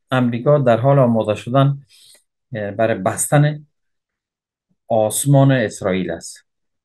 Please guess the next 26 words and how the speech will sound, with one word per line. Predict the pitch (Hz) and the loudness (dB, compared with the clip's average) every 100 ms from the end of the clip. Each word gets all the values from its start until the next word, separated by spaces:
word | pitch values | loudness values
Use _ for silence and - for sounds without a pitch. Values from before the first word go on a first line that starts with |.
| _ _ _ _ _ _ _ _ _ _ _ _ | _ _ _ _ _ _ _ _ _ _ _ _
خب، | - 95 98 87 82 - _ _ _ - - | -16 -10 -6 -6 -8 -14 _ _ _ -18 -8
متوجه | 131 131 131 185 | 0 2 4 2
میشین | 208 185 233 233 _ _ _ _ | 0 -2 -6 -8 _ _ _ _
که | - | 0
هیچ | 135 139 | 2 2
پهپادی | 139 107 - 143 143 | 0 -2 0 2 2
نبیه، | 151 147 151 151 135 | 2 0 2 2 0
هیچ | 135 131 | -2 -2
هواپیمایی | 120 110 107 107 107 127 139 | 0 0 0 0 0 2 2
نبیه. | 143 143 147 143 139 | 2 2 2 0 -2
خب، | 104 95 _ _ _ _ _ _ _ _ _ _ _ - | -6 -8 _ _ _ _ _ _ _ _ _ _ _ -2
اینجا | 180 196 233 | 0 2 2
دیگه | 220 - 135 | 2 0 2
عملاً | 143 143 175 233 233 233 _ _ _ 135 | 4 4 6 4 2 -2 _ _ _ -4
همونطور | 160 160 135 | -4 -2 -2
که | 131 | 0
ما | 123 120 | 0 -2
گفته | 120 135 | -4 -4
بودیم | 123 123 120 | -2 -2 0
که | 120 | 0
امریکا | 113 113 139 | 0 0 0
رو | 135 | 2
می‌خواهند | 113 110 117 110 | 0 -2 -4 -2
به | 101 | -2
جنگ | 98 117 113 107 - _ _ _ _ | -2 -2 -2 -4 -4 _ _ _ _
خاورمیانه | - 104 107 107 107 107 113 110 - | -4 -2 0 0 -2 -2 0 -2 -6